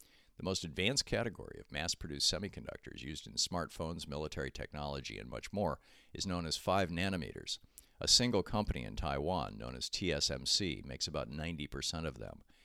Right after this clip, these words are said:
U S factories make none," end quote. Repudiating neoliberalism and bringing our manufacturing back from overseas will reverse the forty-year-long slide of the American middle class while strengthening our nation's security and rebuilding our economy.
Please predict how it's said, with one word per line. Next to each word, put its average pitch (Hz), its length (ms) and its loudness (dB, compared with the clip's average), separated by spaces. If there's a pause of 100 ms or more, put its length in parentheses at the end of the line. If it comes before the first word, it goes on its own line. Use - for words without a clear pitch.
(220)
U 85 180 2
S 82 140 6
factories 62 540 -2
make - 280 -14
none," 73 480 -8 (580)
end 65 140 -8
quote. - 280 -8 (760)
Repudiating 110 680 8
neoliberalism 85 800 0
and 64 120 -10
bringing 87 300 -2
our 67 120 -2
manufacturing 67 800 -6
back 76 240 -2
from 76 160 -10
overseas 71 640 -2
will 85 140 -2
reverse 92 580 0
the - 100 -10
forty-year-long 76 880 -4
slide 80 520 2
of 52 60 -10
the 57 80 -8
American 67 400 -6
middle 67 160 -10
class 92 420 -2 (440)
while 78 160 0
strengthening 80 560 2
our 73 100 -2
nation's 73 380 -2
security 87 500 0
and 69 100 -4
rebuilding 73 460 -4
our 57 140 -4
economy. 95 560 -6